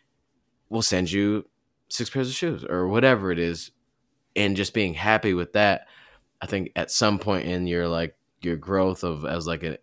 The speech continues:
as a content creator or an influencer or a shoe reviewer, or not even shoe reviewers, 'cause you shouldn't get paid.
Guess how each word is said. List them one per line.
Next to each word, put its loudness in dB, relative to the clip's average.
as -8
a -6
content -2
creator 0
or -4
an -4
influencer -2
or -6
a -14
shoe -2
reviewer, 0
or -8
not 6
even 4
shoe 2
reviewers, -4
'cause -6
you -8
shouldn't -6
get -12
paid. -6